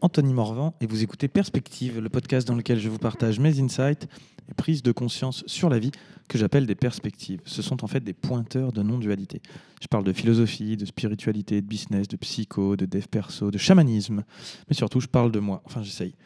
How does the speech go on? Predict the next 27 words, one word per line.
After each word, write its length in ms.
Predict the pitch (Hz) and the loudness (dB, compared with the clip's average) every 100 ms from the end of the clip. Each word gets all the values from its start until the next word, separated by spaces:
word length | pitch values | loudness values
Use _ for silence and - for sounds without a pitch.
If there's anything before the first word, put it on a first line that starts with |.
| - _ | -20 _
Et 40 | 110 | 4
avec 160 | 131 | 8
un 60 | 180 | 8
peu 80 | 123 | 6
de 60 | |
chance, 420 | - 123 135 - - - _ _ _ _ - | 4 0 0 -2 -14 -20 _ _ _ _ -2
en 80 | - | 4
parlant 240 | 185 147 | 6 6
de 60 | 107 | 6
moi, 180 | 110 - | 2 2
je 140 | 107 110 | -2 0
parle 320 | 123 131 127 - | 2 2 0 -4
aussi 360 | 101 - 131 | -4 0 2
de 120 | 110 | 2
toi. 280 | 95 - 104 - - - _ - - - - - - - _ _ - _ _ _ - | 2 2 0 0 -12 -18 _ -18 -18 -16 -20 -20 -20 -20 _ _ -20 _ _ _ 4
La 160 | 135 | 8
vraie 540 | 131 131 - 151 170 - - | 8 6 4 4 4 2 -2
liberté 480 | 127 131 123 - 127 | -2 2 2 2 0
financière. 680 | - 110 101 - 95 90 - - - - | 0 -2 -4 -6 -12 -14 -16 -20 -10 6
<clears throat> 280 | 175 139 110 | 8 8 4
Je 100 | - | 4
pense 160 | 175 | 4
que 100 | - | 4
comme 240 | - 117 113 | 4 4 2
tous 140 | - | 4
les 160 | 156 113 | 6 6
entrepreneurs, 640 | 113 120 110 107 104 120 | 4 2 0 0 0 -2